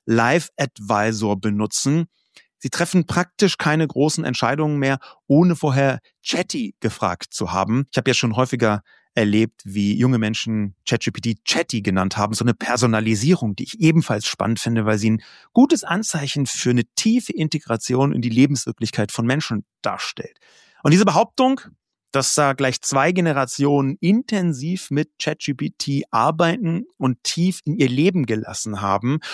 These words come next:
und durchaus delikate Entscheidungen anhand der Ratschläge von Chat G P T treffen,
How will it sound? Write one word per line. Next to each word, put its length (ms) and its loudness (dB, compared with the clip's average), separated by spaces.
und 80 2
durchaus 260 4
delikate 600 0
Entscheidungen 800 0
anhand 520 -2
der 220 2
Ratschläge 480 2
von 160 -2
Chat 160 -2
G 100 -4
P 140 -2
T 340 2
treffen, 640 -6